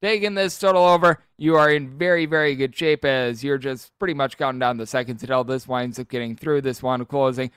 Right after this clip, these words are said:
pretty much fifty-eight and a half across the board. You wind up seeing a couple straight fifty-eights, but at pick six, that'll be pretty much a dagger. As U N L V overnight was right around a twenty-two, twenty and a half point underdog.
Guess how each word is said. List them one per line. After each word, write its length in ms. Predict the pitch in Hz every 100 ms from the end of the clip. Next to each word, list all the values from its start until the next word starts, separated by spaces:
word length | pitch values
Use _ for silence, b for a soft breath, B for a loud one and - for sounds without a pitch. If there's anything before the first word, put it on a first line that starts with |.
| b
pretty 160 | 370 330
much 240 | 262 -
fifty-eight 400 | 202 170 147 143
and 100 | 135
a 40 | 135
half 200 | 135 _ _ -
across 200 | 170 127
the 80 | -
board. 200 | 131 131
You 120 | 147
wind 180 | 139 131
up 80 | 117
seeing 220 | 147 127
a 40 |
couple 280 | - 143 120
straight 320 | - 139 123
fifty-eights, 680 | - 123 120 - 127 123 -
but 240 | 123 120 _ _ -
at 220 | 165 160
pick 200 | 156 135
six, 360 | - 143 - - _ -
that'll 300 | 147 139 139
be 160 | 139
pretty 200 | 143 143
much 220 | 135 127
a 60 | 123
dagger. 300 | 131 131 123
As 120 | 117
U 80 | 147
N 80 | 139
L 120 | 131
V 200 | 139 135 _ _ -
overnight 540 | 226 262 262 254 254 240
was 180 | 226
right 200 | 233 240
around 240 | 226 233 226
a 60 |
twenty-two, 520 | 208 226 233 226 233 220
twenty 440 | 220 220 214 214
and 100 | 208
a 40 |
half 200 | 202 196
point 240 | - 196 190
underdog. 440 | 190 190 185 180